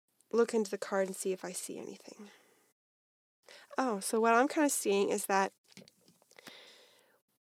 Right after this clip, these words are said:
with every decision you make, I see two,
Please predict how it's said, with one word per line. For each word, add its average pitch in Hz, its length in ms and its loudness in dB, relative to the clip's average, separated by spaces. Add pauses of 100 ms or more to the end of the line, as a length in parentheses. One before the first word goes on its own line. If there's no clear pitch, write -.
with 254 120 6
every 277 200 10
decision 262 400 6
you 226 80 8
make, 220 460 4 (1000)
I 214 60 0
see 220 260 0
two, 302 600 12